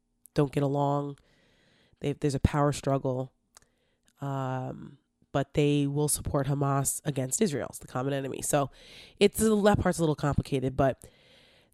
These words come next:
the, uh, we did have an opportunity to meet with a, a Palestinian official, and I asked them the question, you know, "How come Fatah won't acknowledge that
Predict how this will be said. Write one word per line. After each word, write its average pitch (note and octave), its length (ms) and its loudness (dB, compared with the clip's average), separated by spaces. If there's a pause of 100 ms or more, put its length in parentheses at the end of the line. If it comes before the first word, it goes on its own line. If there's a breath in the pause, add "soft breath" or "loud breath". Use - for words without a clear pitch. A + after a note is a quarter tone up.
(140)
the, E3 240 4
uh, C#3+ 340 4 (540)
we E3+ 180 2
did E3+ 180 4
have D#3+ 200 2
an D#3 80 4
opportunity D3 460 2
to - 140 -4
meet D3 220 0
with C#3+ 220 -2
a, C3+ 400 -2 (160)
a - 120 -2
Palestinian C#3 680 -2
official, C3 560 -4 (680 soft breath)
and D3 120 0
I C#3+ 80 2
asked C#3 300 0
them C3 160 -4
the B2+ 80 -6
question, C3+ 580 -4 (240)
you - 60 -4
know, C3+ 60 0
"How C#3 180 -4
come C3+ 280 -8
Fatah C3+ 460 -4
won't C#3 300 -4 (880)
acknowledge C3+ 680 -2
that B2+ 240 -2